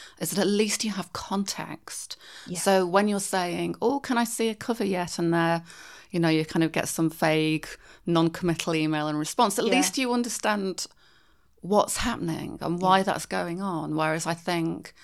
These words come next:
Speaker 1: in the past, sometimes it's been really frustrating for authors because they wouldn't have access to,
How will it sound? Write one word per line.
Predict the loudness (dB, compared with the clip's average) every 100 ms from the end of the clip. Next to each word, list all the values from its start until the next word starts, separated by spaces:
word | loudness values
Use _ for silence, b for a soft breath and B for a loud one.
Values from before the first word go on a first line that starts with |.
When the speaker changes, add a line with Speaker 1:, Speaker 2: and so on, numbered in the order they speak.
| B B B B
Speaker 1:
in | -2
the | 0
past, | -2 -2
sometimes | -2 -2 -2 -2
it's | -4
been | -4 -4
really | -4 -6
frustrating | -6 -4 -2 -2 -4 -6 -6
for | -2
authors | -2 -2 -8 -8 -12 B B B B -6
because | -4 0
they | 0
wouldn't | 2 2 2 0
have | -2 -2 -2 -4 -4
access | -4 -4 -4 -4 -4 -6
to, | -6 -6 -6 -8